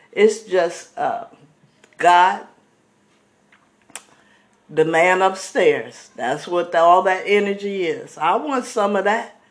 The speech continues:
<laughs> I want some of that energy. 'Cause I'm not dead yet. I may be old, but I ain't out. Anyway, um,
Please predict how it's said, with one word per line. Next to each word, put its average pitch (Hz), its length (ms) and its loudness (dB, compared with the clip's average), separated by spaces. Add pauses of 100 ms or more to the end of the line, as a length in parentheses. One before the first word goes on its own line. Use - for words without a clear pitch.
(120)
<laughs> - 240 -20
I - 1000 2
want 226 260 4
some 202 240 0
of 196 80 0
that 226 200 4
energy. 185 640 -2 (760)
'Cause 170 200 0
I'm 202 240 4
not 226 280 2
dead 226 340 6
yet. 233 340 4 (640)
I 160 120 -4
may 196 220 2
be 220 200 4
old, 240 400 6
but 190 120 -4
I 208 220 2
ain't 226 200 2
out. 226 420 0 (1900)
Anyway, 180 720 2
um, 143 400 -6